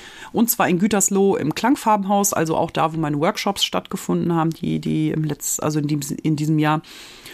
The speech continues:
Und es wird natürlich dann auch das ein oder andere Tutorial sonntags geben, wo ich mit euch male. Und ich werde da versuchen, auch tatsächlich anfängertaugliches, ähm,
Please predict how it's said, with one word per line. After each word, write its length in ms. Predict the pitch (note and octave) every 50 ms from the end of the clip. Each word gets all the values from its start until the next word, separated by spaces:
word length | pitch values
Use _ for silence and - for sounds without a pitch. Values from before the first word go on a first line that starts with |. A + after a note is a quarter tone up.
| - - - - - - - -
Und 160 | F3 F#3+ G3
es 160 | E3+ E3 -
wird 160 | F3+ F#3+ -
natürlich 560 | G3 E3+ E3 - - - F3 F3 F3+ F3+ - -
dann 220 | D#3+ D#3 D#3+ -
auch 400 | - D3 D#3+ D#3+ E3 E3 - -
das 240 | - - D#3+ - -
ein 160 | C3+ E3 F3+
oder 160 | F3 D#3+ -
andere 240 | D#3 F3 E3 E3+ D#3+
Tutorial 580 | - E3+ - - G#3 A3 G#3+ G#3 G3 G3 G3 F3+
sonntags 540 | F3 E3+ F3 E3 - E3 - - - -
geben, 400 | - - C#3+ C#3+ D3 D3 D3 C#3+
wo 100 | D3 C#3+
ich 160 | C#3+ - - E3+
mit 100 | D#3+ -
euch 220 | - D3+ - -
male. 400 | C#3 C3+ C3+ C#3 C3+ C#3 C#3 C#3
Und 160 | C3+ C#3 C3+
ich 140 | - - -
werde 180 | D3 D#3 D3+ D3
da 100 | D3 D3
versuchen, 520 | - - D3+ C#3 C#3+ E3+ E3+ - E3+ -
auch 80 | D3+ -
tatsächlich 500 | - D3 - D3+ D3 - - D3+ - -
anfängertaugliches, 1400 | C#3 D#3+ D#3 - E3 D#3 D3+ D3 - - - D3+ D#3 - - D#3+ - - - D3+ D3 D3 D3 - - - - - -
ähm, 340 | D3 C#3+ C#3 C#3 C#3 C#3